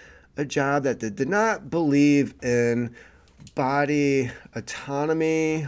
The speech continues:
Um, they felt like I was property, and they said, "Either you get this or you lose your job." In two thousand and nine. This was the booster shot,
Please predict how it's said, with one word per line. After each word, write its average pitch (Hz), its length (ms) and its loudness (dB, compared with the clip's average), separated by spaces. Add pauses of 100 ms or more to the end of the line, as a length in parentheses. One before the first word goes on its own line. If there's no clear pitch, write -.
(160)
Um, 107 840 -2
they 101 180 -4
felt 113 340 -4
like 104 320 -6
I 95 200 -4
was 98 180 -4
property, 139 800 -2
and 101 180 -6
they 98 480 -4
said, 98 460 -8
"Either 113 340 2
you 101 200 -4
get 151 280 0
this 143 300 0
or 123 100 0
you 120 140 0
lose 98 320 -4
your 101 100 -4
job." 90 540 -6 (960)
In - 100 -20
two 104 160 -12
thousand 95 380 -4
and 120 160 0
nine. 87 440 -6 (520)
This 143 200 -4
was 214 140 -4
the 175 80 -4
booster 160 460 0
shot, 90 400 -4